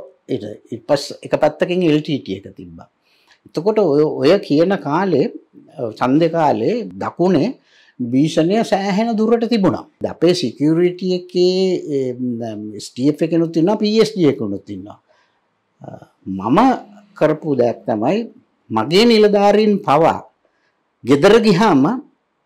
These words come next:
මම අවශේෂ න-, රා-, අ, ම-, නිලධාරීන් දාලා බලනවා මේ නිලධාරීන් එක්ක කවුද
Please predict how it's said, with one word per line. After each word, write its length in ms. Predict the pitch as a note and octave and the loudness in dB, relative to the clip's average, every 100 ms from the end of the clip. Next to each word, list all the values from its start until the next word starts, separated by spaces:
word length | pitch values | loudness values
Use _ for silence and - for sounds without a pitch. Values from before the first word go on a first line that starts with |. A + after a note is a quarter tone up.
| _ _ _ _ _ _ _ _ - | _ _ _ _ _ _ _ _ -4
මම 220 | C#3 D3+ | 2 4
අවශේෂ 580 | A3 D#3 D#3+ E3 G3 G3 | 6 6 4 4 2 4
න-, 260 | G#3+ G3+ - - | 2 0 -2 -4
රා-, 320 | D3+ D3 - | 0 2 0
අ, 140 | D#3 C#3+ C3+ | -4 -2 -2
ම-, 420 | C3 B2 B2+ B2 B2 | 0 -2 -6 -8 -2
නිලධාරීන් 640 | C3 D3+ D#3+ F3 F#3+ F3+ | 0 2 4 4 4 2
දාලා 300 | D3 E3 G3+ | 2 4 2
බලනවා 480 | E3+ D3+ E3+ G#3 A#3+ A#3 _ _ _ _ - | 2 2 4 2 0 -2 _ _ _ _ 2
මේ 100 | D#3 | 4
නිලධාරීන් 680 | F3 D#3+ E3 F3 F3+ F#3+ G3 | 6 4 4 4 4 4 2
එක්ක 140 | G3 G#3 | 0 0
කවුද 340 | E3+ F3 | 2 4